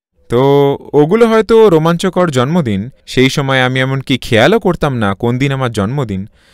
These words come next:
কারণ আমি হয়তো অন্য কোথাও থাকবো আর আমি এমনকি জানবও না। এখন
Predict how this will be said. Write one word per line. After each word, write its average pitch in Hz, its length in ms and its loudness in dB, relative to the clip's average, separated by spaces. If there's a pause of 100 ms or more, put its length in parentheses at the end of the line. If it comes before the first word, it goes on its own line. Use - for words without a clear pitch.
(160)
কারণ 95 720 -2 (100)
আমি 104 240 -2
হয়তো 110 300 -2
অন্য 123 180 -2
কোথাও 165 300 -2
থাকবো 123 480 -2
আর 98 160 2
আমি 104 160 -2
এমনকি 123 280 -4
জানবও 127 480 0
না। 98 220 -6 (1900)
এখন 214 840 0